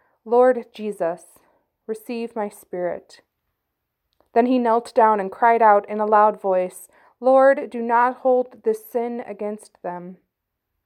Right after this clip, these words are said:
When he had said this, he died. And Saul approved their killing him.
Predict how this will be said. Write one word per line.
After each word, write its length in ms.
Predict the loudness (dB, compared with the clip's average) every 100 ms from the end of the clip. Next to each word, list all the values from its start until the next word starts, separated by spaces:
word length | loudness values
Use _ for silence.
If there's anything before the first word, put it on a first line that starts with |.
| _ _ _ _ _ -4
When 140 | -2
he 120 | 0
had 180 | 0 -2
said 280 | 0 -2 -2
this, 400 | -4 -6 _ _ _
he 180 | -12
died. 540 | -4 -4 -2 -4 -8 -16 _ _ _ _ _ _ _ _ _ -10
And 160 | -6
Saul 340 | 2 4 4 2
approved 760 | -2 -8 -6 -4 -6 -10 _ _ _
their 140 | -10
killing 480 | -10 -10 -10 -10 -14
him. 340 | -20 -20 -20